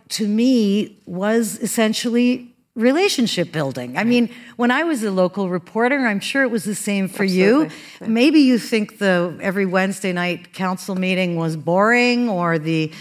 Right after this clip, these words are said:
Speaker 1: school trustees meeting boring, but actually that's where the stories emerged from. Those were where we built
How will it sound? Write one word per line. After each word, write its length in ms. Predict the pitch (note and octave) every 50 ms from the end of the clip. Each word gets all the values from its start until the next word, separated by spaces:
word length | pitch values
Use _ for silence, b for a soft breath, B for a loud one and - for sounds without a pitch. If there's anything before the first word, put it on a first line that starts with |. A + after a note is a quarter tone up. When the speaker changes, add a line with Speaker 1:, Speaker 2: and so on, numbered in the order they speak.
| B B B
Speaker 1:
school 640 | - - - A#3 A3+ A#3+ A#3+ A#3+ A#3 G#3+ G3+ F#3+ - - _ _ _ _
trustees 640 | - A3 A3 F#3+ - - - A#3 A#3+ B3+ A#3+ G3+ G3+
meeting 400 | A#3+ A#3 A#3 A#3+ A#3+ A#3+ B3 A#3+ B B B B B B B B _
boring, 680 | G3 F#3+ - F3+ G3+ B3 B3 C4 C4 B3+ C4 B3+ A#3+
but 200 | F#3+ - A#3 A3 -
actually 480 | G3+ A#3 C4 D4 - - - B3+ B3+ A#3+
that's 480 | G3+ A3+ G#3+ G#3 G#3+ E3 - - -
where 400 | A3+ G#3 G3 G3 G3 G3 G3 G3
the 100 | F3+ F#3
stories 800 | F3 - - - G3+ F#3 F3+ F3+ F3+ F3 F3 F3+ F3 D#3 - - -
emerged 520 | - E3+ E3+ D#3+ E3 F3 F3+ F3 E3+ -
from. 180 | - F3 D3+ D3+
Those 260 | C#3+ F#3 F#3+ G3 F#3+
were 140 | A3 G#3+ G#3+
where 500 | G3+ G3 F#3+ F#3+ G3 G3+ G#3 G#3 G#3+ G#3+
we 220 | A3+ G#3 G3+ G3
built 400 | F3+ D#3+ F#3 F#3 F3 F3+ F3 -